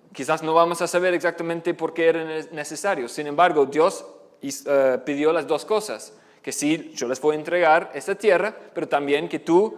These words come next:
Moisés, mandes doce espías. Ok, fue de Dios. Y también para qué, o sea, para qué, eh,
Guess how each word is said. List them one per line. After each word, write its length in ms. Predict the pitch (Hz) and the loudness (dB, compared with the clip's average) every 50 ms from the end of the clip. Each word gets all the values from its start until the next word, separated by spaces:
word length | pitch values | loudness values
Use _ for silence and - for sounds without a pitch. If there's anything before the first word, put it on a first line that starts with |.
| - - - | -14 -16 -12
Moisés, 380 | 143 143 143 139 147 170 165 - | -8 -6 -2 0 0 0 0 -2
mandes 340 | 147 143 147 156 165 156 131 | -4 -4 -2 -2 -2 -2 -2
doce 280 | 131 123 123 - 135 | -4 -4 -2 0 0
espías. 640 | 143 - - - 247 220 160 120 110 - - - - - - _ _ _ _ | 0 0 0 0 2 2 2 2 0 -4 -10 -12 -14 -18 -20 _ _ _ _
Ok, 160 | - - - 143 120 113 - | -6 -2 0 0 0 -2 -4
fue 160 | - 139 135 | -2 2 4
de 160 | 139 143 147 147 | 6 6 6 6
Dios. 440 | 147 170 202 208 160 - - - - - - - - - - - _ _ _ | 8 8 8 8 8 6 2 -4 -12 -14 -18 -20 -20 -20 -20 -20 _ _ _
Y 840 | 175 175 175 175 175 175 175 175 175 170 170 170 175 170 156 - - - _ _ _ _ _ - 123 - - - - - - | 0 2 2 4 4 2 2 2 2 0 0 -2 -4 -6 -8 -12 -16 -20 _ _ _ _ _ -20 -20 -20 -20 -20 -20 -8 0
también 460 | - 165 160 156 165 175 185 190 190 175 | 4 4 4 6 6 4 4 4 0 2
para 300 | - 196 185 190 190 185 | 4 6 8 8 6 6
qué, 720 | - 214 208 208 208 208 190 - - - - - - - _ - - - _ _ _ _ _ _ _ - | 8 10 10 10 10 8 6 4 -2 -8 -16 -18 -20 -20 _ -20 -20 -20 _ _ _ _ _ _ _ -14
o 60 | - | -6
sea, 240 | - 156 147 143 143 | -2 0 2 2 2
para 220 | 143 156 156 160 | 4 4 4 4
qué, 520 | 160 185 190 190 190 185 180 180 - - - - | 4 4 6 6 6 4 4 0 -2 -8 -8 -2
eh, 680 | 160 156 151 147 147 143 139 135 - - - - | 2 4 6 8 8 8 6 4 0 -4 -12 -16